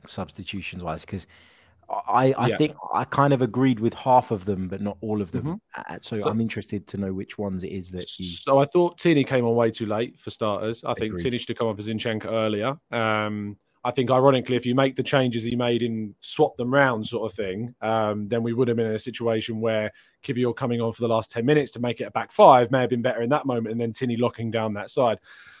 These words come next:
Speaker 2: But I also thought that we kind of sacrificed the, the midfield advantage that we may have had when we took off Ødegaard. 'Cause I feel as though if you'd have brought on, if you'd brought on, say, Jorginho, for instance, who's quite a press-resistant player,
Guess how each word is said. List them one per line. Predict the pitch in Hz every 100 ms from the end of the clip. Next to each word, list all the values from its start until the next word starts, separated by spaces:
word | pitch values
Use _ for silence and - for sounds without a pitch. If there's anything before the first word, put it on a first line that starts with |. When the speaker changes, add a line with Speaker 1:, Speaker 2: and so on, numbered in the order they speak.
| _
Speaker 2:
But | 131
I | 160
also | 190 190 175
thought | - 170 143
that | 143 131 - _
we | 117 143 143 143 131 120 _ _ _ _ - -
kind | - 156
of | 151
sacrificed | - 156 - 165 - 160 139 131 - 127
the, | 135 127 123 123 120 - _ _ _ _
the | 131
midfield | 135 139 127 - 135 135 127 120 - _ _ _ _ -
advantage | 113 120 147 143 123 104
that | 110
we | 117
may | 120 120
have | 117
had | - 143 123 101
when | 113
we | 113
took | 113 117 123
off | 113
Ødegaard. | 139 127 107 85 - _ _ _ _ _
'Cause | -
I | 127
feel | 147 139
as |
though | 127
if | 131
you'd | 175
have | 170
brought | 160 160
on, | 147 139 135 113
if |
you'd | 170 170
brought | 170
on, | 147
say, | 139 131
Jorginho, | 110 117 156 185 101 120 208 -
for | _ 117
instance, | 107 - 107 110
who's | 120 110 _ _
quite | - 151
a | 127
press-resistant | - 139 - 123 117 135 - 117 107
player, | 139 123 76 76